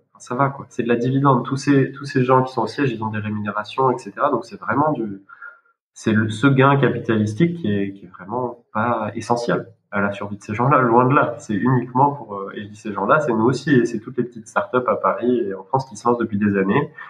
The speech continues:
qui donnent toutes dix pour cent de leurs bénéfices sans problème.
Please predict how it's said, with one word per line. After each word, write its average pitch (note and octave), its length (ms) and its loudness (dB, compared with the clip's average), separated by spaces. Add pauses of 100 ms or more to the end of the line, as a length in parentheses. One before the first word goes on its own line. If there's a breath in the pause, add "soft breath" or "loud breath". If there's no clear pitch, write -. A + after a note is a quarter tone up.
(140 loud breath)
qui G#2+ 120 2
donnent G2+ 160 0
toutes C3+ 200 2
dix A#2 120 -2
pour A2 180 -6
cent - 80 -6
de A2+ 60 2
leurs G#2+ 120 2
bénéfices G2+ 420 -4
sans D3 160 4
problème. A2 600 4